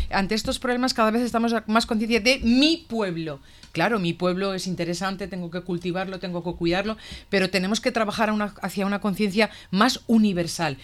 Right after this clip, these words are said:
una ciudadanía universal, que nos permita sentirnos hermanos, hermanas, compañeros, compañeras, para poder construir esto, porque si no, va a ser difícil construir esta cultura.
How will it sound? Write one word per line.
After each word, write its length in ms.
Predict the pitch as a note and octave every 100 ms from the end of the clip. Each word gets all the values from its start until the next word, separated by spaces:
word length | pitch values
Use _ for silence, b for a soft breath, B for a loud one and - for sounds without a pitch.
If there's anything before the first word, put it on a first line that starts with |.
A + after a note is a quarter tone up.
| B
una 200 | G3+ A#3+
ciudadanía 680 | B3 A#3+ A3+ G3+ G3 A#3 A#3+ -
universal, 680 | G3 F#3 D#3+ D3+ - D#3 - B -
que 100 | F3
nos 120 | E3+
permita 500 | F3 E3 F3 G#3+ A#3 B B
sentirnos 840 | - E3+ E3+ F#3+ G3 G3 G#3 C4 B B
hermanos, 520 | E3+ D3+ D3+ E3 F3+
hermanas, 440 | F#3+ F3 G3 F#3+ F#3+
compañeros, 580 | F3 E3 D#3+ D#3+ D#3+ E3+
compañeras, 680 | F3 E3+ D#3+ E3 E3+ F3+ B B
para 180 | - D3
poder 240 | C#3+ D3+ F3
construir 440 | G#3 - C#3+ C#3+
esto, 260 | G#3+ G#3 D#3
porque 180 | C#3+ C3+
si 140 | B2 D3
no, 180 | D#3+ -
va 160 | E3+ G3
a 40 |
ser 180 | G#3 E3+
difícil 380 | C#3+ E3+ G#3 D3
construir 400 | D3 - C#3+ B2+
esta 200 | - C#3
cultura. 440 | C#3 A#2+ C3+ -